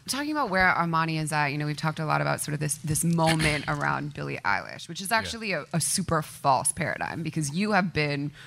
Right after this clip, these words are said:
Speaker 1: releasing music,
Speaker 2: Yeah.
Speaker 1: E Ps, albums, recording for many, many years.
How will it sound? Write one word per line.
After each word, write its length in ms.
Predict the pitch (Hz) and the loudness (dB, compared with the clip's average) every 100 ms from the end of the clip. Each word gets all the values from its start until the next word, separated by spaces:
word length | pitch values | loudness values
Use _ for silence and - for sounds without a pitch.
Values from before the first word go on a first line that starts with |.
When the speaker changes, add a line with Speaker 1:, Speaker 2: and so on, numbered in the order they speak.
| - | -4
Speaker 1:
releasing 580 | 165 175 170 190 202 190 | 4 6 6 4 4 4
music, 560 | 160 160 147 151 151 147 - - - | 4 4 2 2 2 -2 -12 -8 0
Speaker 2:
Yeah. 220 | 196 185 175 | 0 0 -2
Speaker 1:
E 180 | 165 160 | -2 -2
Ps, 80 | - | 2
albums, 580 | 170 165 156 160 156 151 | 4 4 2 0 0 -2
recording 720 | 151 - 170 165 165 156 156 | -6 0 4 6 6 4 2
for 240 | - - 160 | -2 -4 0
many, 320 | 165 170 185 | 4 4 4
many 220 | 156 151 | 2 2
years. 600 | 139 139 139 143 143 - | 0 -2 -2 -2 0 0